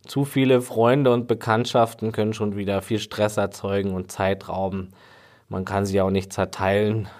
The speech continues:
und dann jedem nur kurz mal die Hand zu schütteln, einmal im Monat, das bringt's natürlich auch nicht, ne? Lieber zwei, drei sehr gute Freunde als zwanzig halbgute. Sei radikal, siebe öfter mal aus,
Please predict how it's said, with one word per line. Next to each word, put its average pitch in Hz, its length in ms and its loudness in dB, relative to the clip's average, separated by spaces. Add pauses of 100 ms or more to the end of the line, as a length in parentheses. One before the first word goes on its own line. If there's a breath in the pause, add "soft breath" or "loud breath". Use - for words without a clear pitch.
(100)
und 98 500 -4 (640 loud breath)
dann 104 240 -2
jedem 117 300 0
nur 110 180 2
kurz 113 280 0
mal 110 140 4
die 104 160 0
Hand 110 240 0
zu 113 120 0
schütteln, 113 500 0
einmal 104 360 2
im 104 60 0
Monat, 110 520 0 (440 loud breath)
das 98 220 -10
bringt's 104 320 -2
natürlich 98 480 -2
auch 101 160 0
nicht, 95 320 -2
ne? 104 300 -6 (460 soft breath)
Lieber 101 360 0
zwei, 101 340 2
drei 101 320 2
sehr 101 240 2
gute 101 360 -2
Freunde 98 640 -2
als 95 440 -8 (320 soft breath)
zwanzig 107 920 -2 (480 loud breath)
halbgute. 104 840 -4 (880 loud breath)
Sei 104 280 0
radikal, 107 800 2
siebe 107 320 -2
öfter 107 400 0
mal 101 200 0
aus, 110 400 0